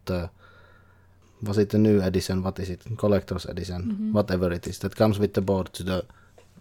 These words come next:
Speaker 1: pax Transhumanity as well. And I just played this in the beginning of the summer, and I want to play this again soon. This is,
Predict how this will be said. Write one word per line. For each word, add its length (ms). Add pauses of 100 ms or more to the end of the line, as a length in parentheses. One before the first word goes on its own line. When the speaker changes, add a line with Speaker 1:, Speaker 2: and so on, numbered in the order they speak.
(140)
Speaker 1:
pax 260
Transhumanity 720
as 180
well. 340
And 160
I 120
just 240 (120)
played 280
this 400
in 160
the 40
beginning 320
of 120
the 100
summer, 400 (520)
and 380
I 100
want 200
to 80
play 240
this 340 (400)
again 340
soon. 380 (580)
This 200
is, 120